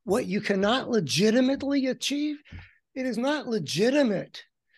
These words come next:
to coerce the other players on the, on the stage into doing everything your way.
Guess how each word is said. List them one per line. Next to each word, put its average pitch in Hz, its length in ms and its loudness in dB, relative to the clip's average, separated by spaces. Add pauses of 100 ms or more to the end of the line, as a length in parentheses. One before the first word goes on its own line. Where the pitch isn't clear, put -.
(260)
to 226 180 -4
coerce 202 960 0 (1900)
the 196 160 -2
other 247 460 0
players 196 560 0
on 185 160 0
the, 175 180 -2
on 180 240 -4
the 165 80 -4
stage 208 680 0 (240)
into 214 360 0 (260)
doing 240 440 4
everything 208 500 2
your 214 240 4
way. 160 360 -4